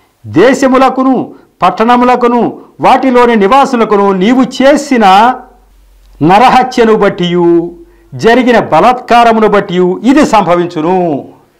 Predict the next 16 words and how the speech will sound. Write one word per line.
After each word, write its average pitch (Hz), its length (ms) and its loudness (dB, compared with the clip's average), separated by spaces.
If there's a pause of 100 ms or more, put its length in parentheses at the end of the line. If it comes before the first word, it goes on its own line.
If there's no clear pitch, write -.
(220)
ఏంటి? 139 420 -8 (1200)
హబక్కు 262 320 -2
గ్రంథం 185 440 0
రెండో 156 220 -2
అధ్యాయం 190 340 0
పదిహేడులో 147 440 -2
ఈ 254 60 0
మాటని 147 440 -4
ఎవరి 143 240 -2
గురించి 233 340 -2
అంటున్నాడట? 190 500 -2 (640)
లెబనోనుకు 233 540 0
నువ్వు 202 260 -2
చేసావంట 208 420 0
బలాత్కారం 175 640 0
ఏదో, 160 520 0